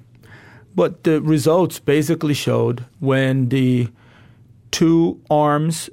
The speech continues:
or bevacizumab arms were looked at combined versus the placebo arms was an advantage in favor of the bevacizumab with respect to progression-free survival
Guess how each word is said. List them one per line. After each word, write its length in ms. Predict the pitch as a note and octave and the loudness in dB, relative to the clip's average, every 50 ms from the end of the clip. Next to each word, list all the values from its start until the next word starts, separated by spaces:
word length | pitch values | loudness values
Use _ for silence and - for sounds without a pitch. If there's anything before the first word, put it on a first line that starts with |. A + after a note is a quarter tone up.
| _ _ _ _ _ - - | _ _ _ _ _ -6 -4
or 140 | B2+ B2 | -2 -2
bevacizumab 920 | A#2 G#2+ C3+ C3+ B2+ C3+ B2 - - D3 C#3+ C3+ D#3 D3 C#3 C3+ C3+ C3+ - | -2 0 -2 -2 0 -2 -4 -2 -2 -4 -2 -2 -2 -2 -2 -2 -4 -4 -6
arms 580 | - - C3+ B2+ B2+ B2+ C3+ D3 D3 C#3+ - - | -4 -2 0 0 0 0 -2 -4 -6 -8 -10 -10
were 260 | D3+ B2+ C3+ C3+ B2+ | -4 -2 0 0 2
looked 440 | B2+ C3 C3+ D3 D3+ D#3 - - D#3 | 0 2 2 2 0 0 -2 -2 -2
at 300 | C#3 C#3 C#3 - - _ | -2 0 -2 -4 -8 _
combined 640 | - E3+ C3+ B2+ C3+ C3 B2+ C3 C3+ D3 D#3 D#3+ E3 | -6 -4 -2 0 0 0 0 0 -2 -2 -4 -4 -6
versus 500 | C#3 B2+ C#3 C#3 C3+ - - C3+ A2+ A#2 | -4 -2 -2 -2 -2 -2 -6 -6 -6 -4
the 140 | C3 B2+ | -4 -4
placebo 640 | B2 B2+ - C3+ B2+ B2+ - - C#3+ C#3 C3+ D#3 E3 - | -4 -4 -4 -4 -4 -2 -2 -2 -2 0 0 -2 -2 -2
arms 480 | E3+ D3+ D#3 D#3+ F3 F#3+ F#3+ - - - - - - - - - | -2 -2 0 0 -2 -2 -4 -6 -12 -18 -20 -20 -20 -20 -12 -4
was 440 | B2+ C3 C3+ C3+ C3+ C3+ C3 - - - | -2 0 2 2 0 0 -2 -6 -8 -4
an 140 | C#3+ C#3 | -2 -2
advantage 800 | C3+ C3 A#2+ A2+ C#3+ D3 D3+ D#3 C#3+ - B2 A2 A2 - - - _ _ | 0 0 0 0 0 0 0 -2 -2 -4 -6 -6 -6 -8 -12 -14 _ _
in 120 | C3+ C3+ | -6 -4
favor 320 | B2+ - - C3 B2 A#2 B2+ | -4 -2 -2 -2 0 0 -2
of 120 | B2 G#2+ | -4 -4
the 60 | A#2+ | -4
bevacizumab 880 | A#2+ B2 B2 A#2 A#2 - - D3 D3 C3+ C#3 C3+ B2 B2 B2 B2 B2 B2 - - - - - - - - | -4 -4 -4 -4 -6 -6 -4 -4 -2 -2 -2 -2 0 0 0 -2 -2 -4 -8 -14 -20 -20 -20 -20 -12 -6
with 480 | C3 B2+ C3 C3+ C3+ C3 - - - | -2 0 2 2 0 0 -4 -10 -10
respect 500 | C3 B2+ C3 B2 - - - B2+ A#2 - | -6 -4 -4 -4 -4 -4 -2 -2 -2 -4
to 80 | - A#2 | -6 -8
progression-free 640 | - B2+ A#2 A#2+ A#2+ B2 - - C3 A2+ - B2 A2+ | -6 -4 -4 -2 -2 -2 -2 -4 -6 -4 -4 -4 -4
survival 600 | G#2+ - A2+ G#2+ A#2+ A2+ A#2 A2+ A#2 A#2 B2 - | -4 -4 -4 -2 0 0 0 -2 -2 -6 -8 -8